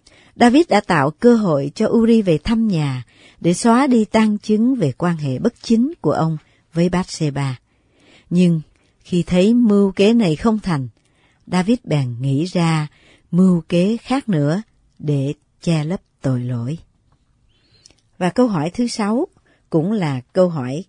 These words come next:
cuối cùng trong bài học hôm nay là: khi mưu kế thứ nhất không thành, David đã làm gì?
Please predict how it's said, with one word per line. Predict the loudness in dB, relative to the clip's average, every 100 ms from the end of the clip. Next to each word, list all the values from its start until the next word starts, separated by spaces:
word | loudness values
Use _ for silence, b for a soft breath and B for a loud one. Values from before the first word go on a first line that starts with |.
| -4
cuối | -4
cùng | 0 -2 -2
trong | -6 -6
bài | -4 -6
học | -10
hôm | -10 -8 -4
nay | -4 -4
là: | -4 -6 -14 _ _ _ _ _ _ _ _ _ _ _ _
khi | 0 4 4 4
mưu | 6 6 6 4
kế | 2 4 4 2 -4 _ _ _ _ 2
thứ | 4
nhất | 4 0 0
không | -2 0
thành, | -4 -4 -8 _ _ _ _ _ _
David | -2 0 2 0 -2 _ _
đã | -4 -2
làm | -2 -4
gì? | -6 -6